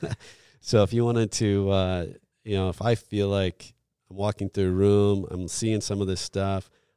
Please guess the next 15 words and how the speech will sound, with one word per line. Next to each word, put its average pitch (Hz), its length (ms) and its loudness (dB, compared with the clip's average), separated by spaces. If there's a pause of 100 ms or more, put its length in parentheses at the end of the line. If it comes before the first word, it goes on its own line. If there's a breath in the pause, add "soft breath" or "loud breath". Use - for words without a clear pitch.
I'm 92 100 -8
looking 98 320 0
real 113 300 6
close 101 440 0
at 92 120 -6
the 85 80 -8
floor 104 580 -2 (600)
to 95 100 -8
see 98 420 -2
if 92 200 -4
there's, 90 240 -2 (100)
if 90 160 -8
I 101 160 0
can 85 180 -8
feel 113 800 -4